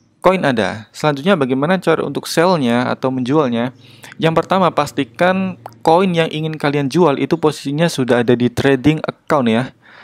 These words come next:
Kalau posisinya di funding, sekali lagi nggak bisa digunakan untuk trading atau buy sell coin. Jadi pastikan transfer dulu ke trading account ya.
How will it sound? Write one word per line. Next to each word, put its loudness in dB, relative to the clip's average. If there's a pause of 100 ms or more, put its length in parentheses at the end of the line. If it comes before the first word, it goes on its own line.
(360)
Kalau 4
posisinya 0
di 0
funding, 2
sekali 0
lagi 2
nggak 0
bisa 0
digunakan -2
untuk -6
trading 0
atau 0
buy 0 (160)
sell 0
coin. 0
Jadi 0
pastikan -2
transfer 0
dulu 2
ke 2
trading -2
account 0
ya. -4